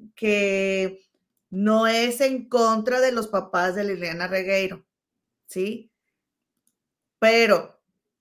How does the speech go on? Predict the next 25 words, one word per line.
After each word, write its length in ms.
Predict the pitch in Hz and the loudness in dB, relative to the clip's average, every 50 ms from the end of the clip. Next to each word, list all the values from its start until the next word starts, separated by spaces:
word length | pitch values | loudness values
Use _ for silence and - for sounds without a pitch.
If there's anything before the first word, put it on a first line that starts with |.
| _ _ _ _ _ _ _ - | _ _ _ _ _ _ _ -8
Liliana 680 | 196 208 214 214 220 226 226 233 226 220 208 - - - | -2 -2 0 0 2 2 2 2 0 0 -2 -4 -2 0
era 260 | - 190 180 190 190 | 0 2 4 4 2
una 160 | 185 180 175 170 | 0 0 -4 -6
niña 280 | 180 190 190 185 180 170 | -6 -6 -6 -6 -6 -6
menor 360 | 165 160 175 180 180 190 185 | -6 -6 -6 -4 -4 -2 0
de 100 | 196 196 | 2 2
edad, 440 | 196 202 196 208 220 214 - _ _ _ _ _ _ - | 4 4 2 2 0 -2 -10 _ _ _ _ _ _ -10
menor 460 | 185 190 185 185 196 196 196 196 202 | -8 -6 -4 -2 2 2 2 2 4
de 60 | 220 | 2
dieciséis 500 | 226 226 226 214 208 202 208 202 214 214 | 2 2 0 0 -2 -2 -2 -2 -2 -2
años, 440 | 226 208 202 202 214 233 247 - - _ _ _ _ _ _ _ _ _ _ _ - - _ _ | -2 -2 -2 -2 -4 -6 -6 -8 -12 _ _ _ _ _ _ _ _ _ _ _ -20 -20 _ _
bailando 640 | - 170 208 208 214 208 208 208 202 196 196 208 233 | -2 2 4 4 6 4 4 4 2 2 2 0 -2
hasta 220 | 240 240 - 220 | -2 0 0 0
las 220 | 208 185 180 175 175 | 0 0 -2 -2 0
dos 240 | 202 202 202 190 196 | 0 2 2 2 0
de 100 | 226 233 | 0 0
la 120 | 240 233 | 0 0
mañana 500 | 214 190 180 180 175 175 170 170 180 196 | -2 -4 -6 -6 -6 -6 -6 -6 -6 -8
en 120 | 202 190 | -8 -8
un 100 | 185 180 | -8 -8
set 220 | 175 - 170 170 170 | -8 -6 -8 -6 -6
de 100 | 185 185 | -8 -8
televisión. 680 | - - 170 160 143 139 - - 175 165 156 - - _ _ _ _ _ _ _ _ | -8 -8 -8 -8 -8 -10 -12 -10 -10 -10 -10 -12 -16 _ _ _ _ _ _ _ _
O 80 | _ _ | _ _
sea, 160 | - 208 190 | -4 -2 -2